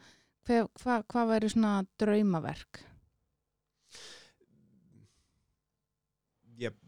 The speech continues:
Speaker 2: ég myndi bara mynd í fullri lengd.
Speaker 1: Já,
Speaker 2: Myndi
Speaker 1: einmitt.
Speaker 2: segja. En maður ætla að byrja kannski á stuttmyndum.
Speaker 1: Mhm.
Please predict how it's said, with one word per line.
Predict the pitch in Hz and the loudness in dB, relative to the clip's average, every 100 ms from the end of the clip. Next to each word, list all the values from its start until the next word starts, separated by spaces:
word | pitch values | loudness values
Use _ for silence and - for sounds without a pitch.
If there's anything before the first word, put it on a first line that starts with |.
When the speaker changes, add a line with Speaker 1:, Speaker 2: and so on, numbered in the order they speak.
| _ | _
Speaker 2:
ég | 120 123 | -20 -12
myndi | 113 - | -12 -10
bara | 104 101 | -10 -8
mynd | 107 110 113 110 | -8 -8 -10 -12
í | 110 | -16
fullri | 120 117 | -12 -12
lengd. | 123 113 - _ _ | -12 -14 -18 _ _
Speaker 1:
Já, | 196 180 165 - _ _ _ - | -8 -6 -6 -12 _ _ _ -10
Speaker 2:
Myndi | 196 190 | -8 -8
Speaker 1:
einmitt. | - | -12
Speaker 2:
segja. | - - _ - | -20 -20 _ -14
En | 110 117 120 - _ _ _ _ _ | -8 -8 -8 -14 _ _ _ _ _
maður | 98 117 117 110 | -20 -8 -6 -6
ætla | 120 | -6
að | - | -4
byrja | 127 131 139 | -2 0 -2
kannski | - 127 - 127 117 110 | -2 -6 -4 -6 -6 -6
á | - | -8
stuttmyndum. | 113 - 123 - 98 92 _ _ _ | -12 -8 -8 -8 -14 -18 _ _ _
Speaker 1:
Mhm. | 214 190 180 180 | 0 4 4 2